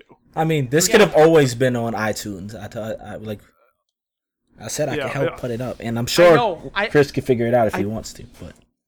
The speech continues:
Speaker 3: I don't trust us to be consistent.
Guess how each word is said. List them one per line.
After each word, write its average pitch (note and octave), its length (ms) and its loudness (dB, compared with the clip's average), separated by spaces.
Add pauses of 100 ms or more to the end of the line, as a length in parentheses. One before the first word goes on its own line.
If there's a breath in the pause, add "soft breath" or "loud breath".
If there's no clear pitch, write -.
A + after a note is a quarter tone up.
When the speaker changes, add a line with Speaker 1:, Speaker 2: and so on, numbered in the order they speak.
Speaker 3:
I E3+ 80 -8
don't E3+ 240 -14
trust - 500 -14
us D#3 240 -16
to - 120 -20
be D3 420 -20 (640)
consistent. - 520 -10